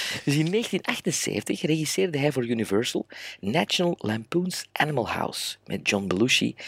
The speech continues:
en Donald Sutherland. De film over een groep losgelaten studenten was een nog groter succes dan Kentucky Fried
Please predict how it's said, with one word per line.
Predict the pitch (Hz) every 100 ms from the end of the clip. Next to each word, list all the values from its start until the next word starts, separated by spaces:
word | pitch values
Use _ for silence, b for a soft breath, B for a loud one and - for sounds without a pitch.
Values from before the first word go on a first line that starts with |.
| B B
en | B 175 165
Donald | 95 95
Sutherland. | - 110 - - - -
De | 107
film | - 151 147 -
over | 107 101
een | 95
groep | 110 104
losgelaten | 113 143 - 131 135 123
studenten | 113 107 110 - B B B B
was | 101 -
een | - 98
nog | 107 -
groter | 104 123 139 -
succes | - - 104
dan | 101 95
Kentucky | - 101 104 - -
Fried | - 95 113